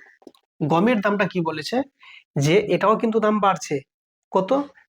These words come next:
Three is to five অনুপাতে। যদি আগে থাকতো তিন টাকা, তো এখন হয়ে যাচ্ছে পাঁচ টাকা। বুঝতে পেরেছ? কিন্তু actually চালের দামটা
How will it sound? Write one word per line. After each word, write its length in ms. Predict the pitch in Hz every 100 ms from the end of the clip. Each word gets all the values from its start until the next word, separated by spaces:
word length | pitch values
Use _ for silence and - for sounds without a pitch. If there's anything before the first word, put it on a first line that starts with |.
| _
Three 200 | - 190 190
is 80 | 185
to 80 | 226 -
five 200 | 165 151 151
অনুপাতে। 380 | 147 143 - 151 _ - - -
যদি 140 | 190 190 170
আগে 160 | 165 220 220
থাকতো 240 | 220 - - -
তিন 120 | 226 233
টাকা, 220 | 196 175 226 - _ - _ -
তো 40 | 175
এখন 140 | - 175
হয়ে 140 | 170
যাচ্ছে 220 | 175 - 269 277 - _ _ _
পাঁচ 160 | 147 143 - 151
টাকা। 220 | 143 147 151 _ _ _ _ _ _ _ 185
বুঝতে 200 | 185 226
পেরেছ? 220 | 240 208 233 - _ - - - -
কিন্তু 220 | 208 208 247 - 170
actually 500 | - - 226 226 190 208 190
চালের 280 | 170 185 190
দামটা 240 | 196 190